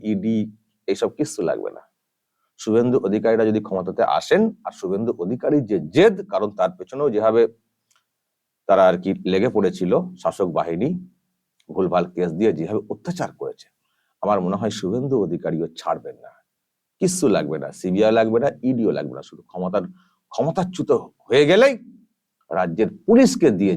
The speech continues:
যে পুলিশ এখন তাবেদারি করছে, সেই পুলিশকে দিয়ে দেখবেন কি হবে, ঢুকিয়ে দেবেন গারদে, এটা বলতে পারি। আর কেষ্টর জন্য মঙ্গল কামনা করে কিছু লাভ নেই,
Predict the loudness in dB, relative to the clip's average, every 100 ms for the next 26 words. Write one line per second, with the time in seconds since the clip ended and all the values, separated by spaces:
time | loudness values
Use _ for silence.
0 | 2 0 2 4 4 4 0 0 0 0
1 | 2 2 4 2 2 -2 -8 _ _ -4
2 | -2 -2 2 4 4 2 0 2 2 0
3 | -6 -8 -10 -14 -14 -12 -14 -18 _ _
4 | _ _ _ _ _ _ _ _ _ _
5 | _ -16 -4 -2 2 0 0 -4 -4 -4
6 | -6 -10 -16 _ -8 -2 -2 -4 -10 -16
7 | -18 -20 _ _ _ _ _ _ _ -6
8 | -6 -6 -10 -2 0 0 -2 -4 -4 -4
9 | 0 0 0 2 2 2 0 -2 0 0
10 | -2 -8 -2 0 0 0 0